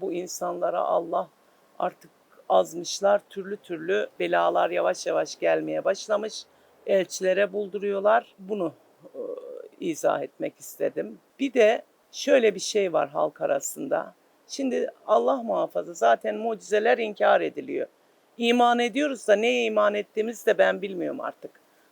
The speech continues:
Mucizeler inkar. Efendim işte İsa babasız doğmaz. İşte ne o erkek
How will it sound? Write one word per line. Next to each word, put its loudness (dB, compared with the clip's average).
Mucizeler 4
inkar. -4
Efendim 2
işte 0
İsa 2
babasız 0
doğmaz. 0
İşte -2
ne -4
o -2
erkek -6